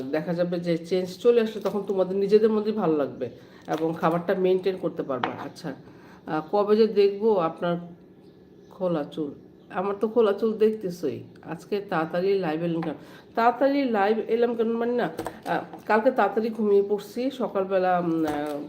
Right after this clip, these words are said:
অনেক ভোরবেলায়, আরও ছয়টা বাজে ঘুম থেকে উঠে গেছি। উঠে বাসার টুকিটাকি কাজগুলি করলাম, যেমন গতকাল আমি বাসায় ছিলাম না,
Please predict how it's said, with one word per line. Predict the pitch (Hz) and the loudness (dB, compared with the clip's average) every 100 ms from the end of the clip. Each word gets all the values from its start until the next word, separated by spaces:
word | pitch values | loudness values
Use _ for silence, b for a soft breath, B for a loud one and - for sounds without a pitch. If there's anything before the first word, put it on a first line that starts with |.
| - | -6
অনেক | - 202 214 | 0 2 2
ভোরবেলায়, | 214 208 220 185 143 | 2 4 4 2 2
আরও | 143 160 | 0 0
ছয়টা | 170 196 175 185 | 0 0 0 2
বাজে | 185 185 175 160 175 | 0 0 0 -2 -4
ঘুম | 170 | -4
থেকে | 170 175 | -4 -4
উঠে | 175 175 | 2 2
গেছি। | 135 131 - 127 B B B - | 2 -4 -10 -12 B B B -8
উঠে | 190 214 | -2 0
বাসার | 180 170 196 180 | 2 0 0 -4
টুকিটাকি | 202 - 202 180 180 196 | -6 -8 -4 -2 -2 -4
কাজগুলি | 170 165 165 190 196 | -2 -2 -2 -6 -2
করলাম, | 190 170 175 190 | -2 0 0 0
যেমন | 180 170 170 | 0 0 0
গতকাল | 165 180 180 165 | -4 -2 0 0
আমি | 165 | 0
বাসায় | 151 147 170 | -2 -2 -4
ছিলাম | 175 185 160 147 | -4 -4 -2 0
না, | 147 | -4